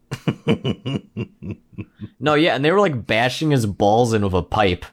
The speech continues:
Speaker 2: Too. And that's why the guy was like, "Oh, I gotta help this poor man."
Speaker 1: I know. The good, uh, didn't that, he got, like, fucking picked up and just rammed into a metal pole.
Speaker 2: Yeah, rammed into a pole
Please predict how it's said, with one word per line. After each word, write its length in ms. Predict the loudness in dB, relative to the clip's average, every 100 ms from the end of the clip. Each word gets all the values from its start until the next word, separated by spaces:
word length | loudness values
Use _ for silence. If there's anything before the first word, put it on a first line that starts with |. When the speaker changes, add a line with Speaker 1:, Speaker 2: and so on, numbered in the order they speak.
| _ _ _ -20 -20 _ _ _ _ _ _ _ -10 -10 -10 _ _ -6
Speaker 2:
Too. 380 | 0 2 2 0 -4
And 460 | -6 -6 -6 -2 2
that's 160 | 2
why 140 | 4 4
the 100 | 4
guy 240 | 4 4
was 160 | 4 0
like, 140 | 0
"Oh, 160 | 2 4
I 140 | 4
gotta 240 | 4 4 2
help 280 | 2 -2 -2
this 180 | -6 -2
poor 280 | 0 2
man." 400 | 2 0 -2 -4 -10 _
Speaker 1:
I 180 | -4 0
know. 400 | 2 2 0 -2 -8 _ _ _ _ _ _ -6
The 140 | -4
good, 220 | -2 -2 0
uh, 140 | -2
didn't 180 | 0 0
that, 240 | 2 2
he 120 | 0
got, 220 | 2 2 2
like, 160 | -2
fucking 400 | 0 -2 -2 -10
picked 380 | -4 -2 -2 0
up 220 | -2 0
and 160 | -2 0
just 240 | -2 -2
rammed 460 | -2 0 2 0 0
into 260 | -2 2
a 60 | 2
metal 280 | 4 4 2
pole. 140 | 4
Speaker 2:
Yeah, 240 | 4 4 2 -4
rammed 380 | -2 0 2 0
into 180 | 2 2
a 60 | 2
pole 520 | 2 2 2 -2